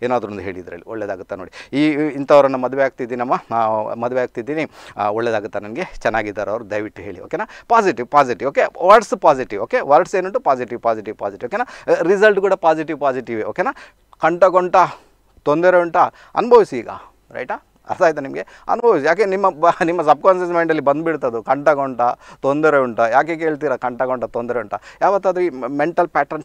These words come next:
ಚೇಂಜ್ ಮಾಡ್ಲಿಕ್ಕೆ ಪ್ರಯತ್ನ ಮಾಡಿ, ಪಾಸಿಟಿವ್ ಆಗಿ ಮಾತಾಡ್ಲಿಕ್ಕೆ ಪ್ರಯತ್ನ ಮಾಡಿ, ತುಂಬ ಚೆನ್ನಾಗಿರ್ತೀರ. ಓಕೆ, ಯಾಕಂದ್ರೆ ನಿಮಗೆ ಆ ಪಾಸಿಟಿವ್ನೆಸ್ ಬರ್ಲಿಕ್ಕೆ ಸ್ಟಾರ್ಟ್ ಆಗುತ್ತೆ, ಬಹಳ ಎಂಜಾಯ್ ಮಾಡ್ತೀರಾ ಲೈಫಲ್ಲಿ, ತುಂಬ ಚೆನ್ನಾಗಿದೆ. ಎಲ್ಲಿ, ಎಲ್ಲಿ ಆದ್ರೂ ಕೂಡ ಯಾವುದೇ ವರ್ಡ್ಸನ್ನು ನೆಗೆಟಿವ್ ಆಗಿ ಬಳಸಲಿಕ್ಕೆ ಹೋಗ್ಬೇಡಿ, ಯಾವುದೇ ವರ್ಡ್ಸನ್ನು ಆಗುವುದಿಲ್ಲ ಅಲ್ವಾ ಅಂಥದ್ದು.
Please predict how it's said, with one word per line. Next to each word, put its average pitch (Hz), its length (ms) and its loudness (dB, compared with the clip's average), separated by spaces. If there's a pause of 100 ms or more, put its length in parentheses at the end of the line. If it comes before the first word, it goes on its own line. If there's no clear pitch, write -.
ಚೇಂಜ್ 151 220 -4
ಮಾಡ್ಲಿಕ್ಕೆ 117 280 -6
ಪ್ರಯತ್ನ 101 320 -10
ಮಾಡಿ, 95 120 -16 (380)
ಪಾಸಿಟಿವ್ 147 400 2
ಆಗಿ 120 100 -4
ಮಾತಾಡ್ಲಿಕ್ಕೆ 104 440 -10
ಪ್ರಯತ್ನ 98 280 -14
ಮಾಡಿ, 98 200 -20
ತುಂಬ 147 160 -6
ಚೆನ್ನಾಗಿರ್ತೀರ. 101 540 -10
ಓಕೆ, - 480 -12
ಯಾಕಂದ್ರೆ 151 360 -2
ನಿಮಗೆ 147 200 -2
ಆ 143 40 0
ಪಾಸಿಟಿವ್ನೆಸ್ 156 540 -4
ಬರ್ಲಿಕ್ಕೆ 117 300 -6
ಸ್ಟಾರ್ಟ್ 107 260 -6
ಆಗುತ್ತೆ, 104 180 -12
ಬಹಳ 139 220 0
ಎಂಜಾಯ್ 135 280 0
ಮಾಡ್ತೀರಾ 104 320 -10
ಲೈಫಲ್ಲಿ, 101 320 -12
ತುಂಬ 143 200 -4
ಚೆನ್ನಾಗಿದೆ. 113 380 -8
ಎಲ್ಲಿ, 202 180 2
ಎಲ್ಲಿ 202 300 6
ಆದ್ರೂ 175 200 4
ಕೂಡ 139 160 0 (300)
ಯಾವುದೇ 185 240 8
ವರ್ಡ್ಸನ್ನು 180 460 4
ನೆಗೆಟಿವ್ 170 380 -2
ಆಗಿ 156 100 -2
ಬಳಸಲಿಕ್ಕೆ 143 380 -4
ಹೋಗ್ಬೇಡಿ, 117 300 -4
ಯಾವುದೇ 123 220 2
ವರ್ಡ್ಸನ್ನು 113 360 0
ಆಗುವುದಿಲ್ಲ 117 500 0
ಅಲ್ವಾ 117 420 0
ಅಂಥದ್ದು. 107 400 -4